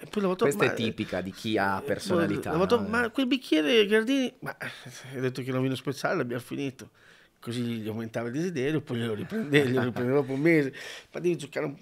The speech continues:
Speaker 1: non giocare,
Speaker 2: Certo,
Speaker 1: devi
Speaker 2: certo.
Speaker 1: anche fare un po' il ping pong, un ping pong nobile, ma un po' di ping pong col cliente. Però devo dire che oggi sono un sacco di colleghi bravissimi in Italia che apprezzo tantissimo, perché, e devo dirti, quindi ho, oggi è anche questa la novità,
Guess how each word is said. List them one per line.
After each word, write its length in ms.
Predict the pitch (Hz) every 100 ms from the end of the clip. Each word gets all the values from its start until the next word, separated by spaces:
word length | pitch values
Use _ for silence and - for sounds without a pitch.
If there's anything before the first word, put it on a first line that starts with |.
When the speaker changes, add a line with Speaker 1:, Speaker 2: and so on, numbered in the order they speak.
| -
Speaker 1:
non 160 | - 294
giocare, 220 | 156 135
Speaker 2:
Certo, 140 | 139
Speaker 1:
devi 160 | 139 156
Speaker 2:
certo. 140 | 175
Speaker 1:
anche 100 | 170
fare 160 | 170 185
un 80 | 175
po' 140 | 196
il 80 | 180
ping 180 | 185 165 -
pong, 340 | 160 127 131
un 140 | 131
ping 160 | 127 151 -
pong 380 | 160 156 147 143 - -
nobile, 560 | 147 151 113 127 135 175
ma 220 | 131 120
un 260 | 123 127 123
po' 140 | 139
di 80 | 147
ping 220 | - 143
pong 260 | - 151 123
col 160 | 123
cliente. 320 | - 123 123 131
Però 220 | 143 156
devo 180 | 135 135
dire 140 | 165
che 100 | 156
oggi 120 | 147
sono 180 | - 123
un 60 | -
sacco 220 | 123 135
di 140 | 123 - - - -
colleghi 400 | - 123 135 135
bravissimi 880 | 123 120 127 131 - 120 120 104 113
in 80 | 107
Italia 920 | 123 117 117 123 117 107 98 - - - -
che 100 | 113
apprezzo 440 | 110 107 120 -
tantissimo, 760 | 113 117 - 120 - 127 123 156 - - - - - _
perché, 920 | - - 117 123 127 113 110 - -
e 100 | 135
devo 140 | 139 160
dirti, 260 | 160 127
quindi 200 | 143 165
ho, 100 | 135
oggi 380 | 123 120 151 143
è 80 | 135
anche 320 | 127 131 139
questa 340 | 139 147 127 123
la 80 | 120
novità, 360 | 120 - 113